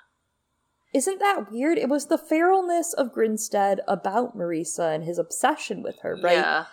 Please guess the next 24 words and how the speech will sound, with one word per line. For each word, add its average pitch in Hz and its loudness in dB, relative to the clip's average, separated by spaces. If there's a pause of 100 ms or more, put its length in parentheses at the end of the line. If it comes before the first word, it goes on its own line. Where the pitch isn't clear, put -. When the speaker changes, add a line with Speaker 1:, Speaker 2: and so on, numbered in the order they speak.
(500)
Speaker 1:
Uh, 196 0
it, - 2
it, 170 4 (100)
it - -20
feels, 285 0 (680)
I 247 -4
don't 415 4
know, 440 8
it 214 2
feels 302 2
like 339 0
there's 285 -2
some 277 2
connection 262 -2
there, 185 -2
especially 208 -2
with 190 -4
that 202 2 (380)
Bonnier 170 2 (100)
character 139 0
we 147 -6
talked 160 -2
Speaker 2:
Yeah. 175 0
Speaker 1:
about. 165 2